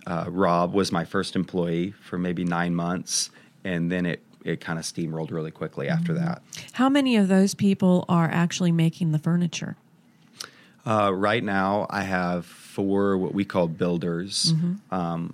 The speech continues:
Speaker 1: I have one guy who does parts, so he preps the, the stuff for the builders. I have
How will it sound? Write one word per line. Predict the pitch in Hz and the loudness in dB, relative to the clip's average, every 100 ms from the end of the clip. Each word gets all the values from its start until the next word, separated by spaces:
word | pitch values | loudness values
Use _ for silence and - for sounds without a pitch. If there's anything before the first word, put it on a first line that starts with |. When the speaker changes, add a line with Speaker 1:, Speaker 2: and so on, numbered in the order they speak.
| - | -6
Speaker 1:
I | |
have | 87 82 | -4 -4
one | 90 92 90 | -2 -2 0
guy | 87 90 92 92 - 98 | 0 2 0 -2 -6 -8
who | 90 | -6
does | 85 85 | -4 -6
parts, | - - 92 110 - | -6 0 0 0 -2
so | - | -4
he | 87 101 | -4 -4
preps | - - 92 87 - | -6 -4 -2 -2 -6
the, | - 95 85 - | 0 0 0 -4
the | 87 | -8
stuff | - 85 82 | -4 -4 -4
for | 98 | -4
the | 87 | -2
builders. | 90 92 95 90 | 0 -2 -4 -4
I | 87 | -6
have | 87 | -6